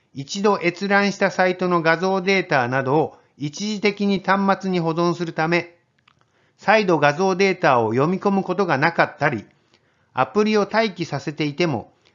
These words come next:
再度アプリをタップした際に、最新のデータがないかを読み込みに行ったりするので、結論からお伝えすると、待機しているアプリを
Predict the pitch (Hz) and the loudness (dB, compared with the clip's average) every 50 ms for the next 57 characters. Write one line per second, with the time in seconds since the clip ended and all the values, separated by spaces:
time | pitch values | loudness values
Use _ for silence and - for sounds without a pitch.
0 | _ _ _ _ _ - 208 226 226 202 175 156 139 131 139 - 185 180 190 185 | _ _ _ _ _ 0 2 2 2 2 4 4 4 4 2 0 -2 -2 0 0
1 | 170 180 - 196 202 - - - 143 - - 139 127 - 143 139 120 113 135 151 | -2 0 0 -2 -2 -2 -8 -10 -10 -6 -6 -8 -4 -2 -2 -2 -2 -2 -2 -4
2 | 151 147 - _ _ _ _ _ _ _ _ _ _ - - - 202 214 208 - | -4 -6 -10 _ _ _ _ _ _ _ _ _ _ -4 0 0 0 2 0 -2
3 | - 226 220 220 214 214 202 190 196 226 220 208 214 180 156 143 127 127 131 151 | -2 -2 -2 0 0 0 0 0 0 0 0 0 2 2 2 2 2 0 0 2
4 | 165 170 151 - - 147 147 120 95 - 90 113 139 160 185 220 226 208 233 233 | 2 2 0 0 0 0 2 0 0 -4 -4 -2 0 0 2 0 -2 0 0 0
5 | 220 208 190 165 147 131 120 113 - 143 143 139 135 - 139 147 135 120 117 135 | 2 2 0 0 0 -2 -4 -4 -2 -2 -2 -2 -2 -4 -6 -6 -6 -4 -2 -2
6 | 160 156 - - _ _ _ _ _ _ - - 170 165 - 202 214 220 220 214 | -2 -2 -2 -6 _ _ _ _ _ _ -4 -4 -4 -4 -4 -2 0 0 0 0
7 | 202 - 202 196 196 190 175 - - 196 190 190 185 - 185 175 170 - 190 190 | 2 0 2 2 4 2 0 -2 0 2 2 2 2 -2 -4 -6 -2 0 -2 -2
8 | 180 - - _ _ _ _ _ _ - 196 214 220 214 214 - 190 170 - - | -2 -4 -12 _ _ _ _ _ _ 0 2 2 2 2 0 -4 -8 -8 -4 0
9 | 170 170 160 160 156 151 147 151 160 156 160 170 175 165 - - | 0 2 2 4 4 2 2 0 -4 -2 0 2 2 2 0 -4